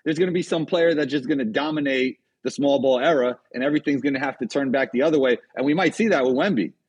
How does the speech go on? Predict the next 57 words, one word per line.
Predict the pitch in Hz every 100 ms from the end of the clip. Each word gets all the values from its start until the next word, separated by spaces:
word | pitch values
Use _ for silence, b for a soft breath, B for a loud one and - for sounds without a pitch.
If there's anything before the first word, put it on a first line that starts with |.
| _ _ _
Like, | - 139
he |
might | 202 196
just | 156 151
have | 156
to | 139
be | 139
too, | 123 175 165
he | 170
might | 202 156
just | 135
be | 123
too | - 202
big | 156 165
for | 156
everybody | 175 180 139 131 135
at |
one | 123 120
point | 151 123
when | 139
he |
gets | 160 160
a | 160
little | 160 147
bit | 131
stronger, | - 160 175 196 190 b b b
and | 131
you're | 143
gonna | 160 160
have | 143
to | 147
start | - 143 113
bringing | 156 147 147
in | 175
those | 160 127
bigs | 104 135 117 98 - _ _
to | 123
guard | 92 90 135 165
him, | 127 107 87 - -
even | 139 139
though | 131 127
it's | 120
gonna | 139 117
be | 110
tough | 139 123
to |
guard | 104 120 113
him |
on | 110
the | 104
perimeter | 120 120 107 104
as | 95
well. | 117 110
He's | 101
an | 107
absolute | 110 - 107 101
alien. | 127 135 107 98